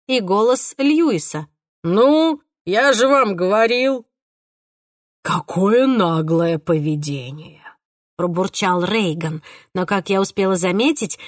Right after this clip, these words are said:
у этого старшего никогда не бывало хорошего настроения. «И все же, чтобы ты не донимала бедного Ли», раздался голос Двейна, «я кое-что добавлю к твоим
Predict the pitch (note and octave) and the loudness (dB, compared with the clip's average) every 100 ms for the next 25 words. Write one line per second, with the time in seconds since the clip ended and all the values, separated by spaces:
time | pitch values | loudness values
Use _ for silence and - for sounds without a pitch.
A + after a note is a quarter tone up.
0 | - - G#3 B3 C4 B3+ - B3+ B3 B3 | -20 -4 0 0 0 -2 0 -2 -2 -2
1 | A#3 A#3+ C4 C4 B3 D#4 E4+ F#3 E3+ D#3+ | -2 0 -2 -2 0 2 2 2 0 0
2 | D#3+ D#3 D3 G3 F3+ D#3 - D#3+ D#3+ - | 0 -2 -2 -2 0 -2 -4 -2 -2 -2
3 | G3 G#3+ F3+ D3 C#3 D3 _ _ _ _ | -2 0 0 -2 -6 -10 _ _ _ _
4 | _ _ _ _ _ _ _ - F#3+ G#3+ | _ _ _ _ _ _ _ -4 -2 -2
5 | - D4 C#4 D3+ D3+ E2+ - _ _ _ | -2 0 0 0 -6 -10 -14 _ _ _
6 | _ _ _ - - B3+ A3 A3+ C4+ A#3+ | _ _ _ -8 -2 0 0 0 -2 0
7 | A#3 G3+ A3 A3 A#3+ B3+ C4+ B3+ A3+ F#3+ | 0 2 2 2 2 2 2 4 2 -2
8 | - E3+ G3 F#3 D3+ D3+ D3 D3+ D#3+ G#3 | -6 -2 0 0 -2 -2 -2 -2 -2 -4
9 | C4 C#4+ _ _ _ D#3+ F#3 F3 F#3+ F3+ | -6 -14 _ _ _ -4 -2 0 0 0
10 | - F3+ F#3 F#3 E3+ E3 E3 D3 C#3 C3+ | -2 -2 0 0 -2 -2 -2 -2 -8 -12
11 | _ _ _ _ _ _ C3+ A3 A3 F3 | _ _ _ _ _ _ -6 -4 -4 -2
12 | A#3+ G#3 - G3 D#3+ F#3 D#3+ G#3 F3 D3 | 0 0 0 -4 0 0 2 0 0 -2
13 | D3 - E3 F3 G3 F#3+ D#3 | -8 -4 -2 0 2 0 -4